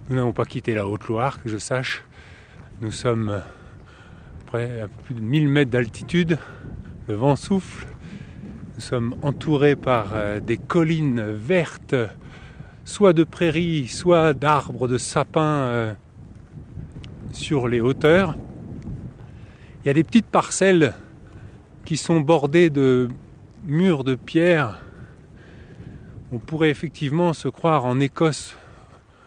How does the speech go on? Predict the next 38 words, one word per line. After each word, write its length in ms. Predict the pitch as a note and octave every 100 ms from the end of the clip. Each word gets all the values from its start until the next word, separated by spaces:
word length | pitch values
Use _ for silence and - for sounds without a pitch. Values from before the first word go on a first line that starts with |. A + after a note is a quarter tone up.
| - - - - -
ou 100 | B2
en 180 | B2 B2+
Irlande, 640 | B2+ A#2 C3+ D3 A#2+ G2+ - - - - - - - - - - - - - - -
plutôt 200 | - -
en 100 | A2
Écosse 400 | C3 - E3 D3
puisque 320 | - - - F#2+ F2 - - - -
Stevenson 640 | - A2+ G#2 G#2+ - A2 F2+ - -
était 260 | G#2 G2+ G2+
écossais. 480 | - - - D3+ C3+ - - - - - _ _ _ _ _ -
En 120 | A2+
plus, 340 | - D#3+ - D3
la 80 |
lumière, 600 | A#2 B2+ C3 C#3+ D3+ C#3 A2+
euh, 220 | A2 G#2+ - _ - - - -
je 80 | -
dois 140 | A#2+
dire, 180 | B2+ C3+
est 180 | A2+ A#2+
assez 580 | - - C3+ B2+ A#2 F#2+ - - - - - - - - - - -
belle. 280 | A2+ D3 D#3+
Il 140 | C3
a 40 | A#2+
dû 140 | C#3+
pleuvoir 640 | - D#3 D3+ C#3+ D#3 D3
il 40 | C3+
n'y 60 |
a 40 | C3+
pas 120 | C#3
longtemps, 360 | C3 C3+ D3 C#3
mais 140 | B2+
nous, 160 | D3 D3+
nous 60 | C#3
n'avons 180 | C3
pas 120 | A2+ A#2+
eu 80 |
de 40 | A#2
pluie. 380 | - E3 G3+